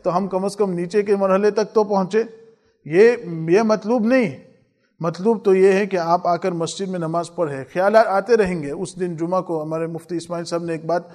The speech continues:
کسی ہمارے بزرگوں میں سے کسی کے حوالے سے کہی تھی انگریزی میں،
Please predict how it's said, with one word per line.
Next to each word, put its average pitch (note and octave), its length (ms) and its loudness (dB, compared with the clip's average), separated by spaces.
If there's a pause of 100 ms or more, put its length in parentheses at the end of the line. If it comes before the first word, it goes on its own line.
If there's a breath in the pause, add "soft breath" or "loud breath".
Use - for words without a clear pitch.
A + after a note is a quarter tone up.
(280 loud breath)
کسی F3 420 -4
ہمارے E3 280 -4
بزرگوں E3 440 -2
میں F#3+ 120 -4
سے F#3+ 140 -4
کسی F#3 260 -8
کے F#3+ 100 -4
حوالے F3 360 2
سے G3 160 -2
کہی F#3 240 -2
تھی F#3 120 -2
انگریزی F3+ 420 -2
میں، D3 180 -8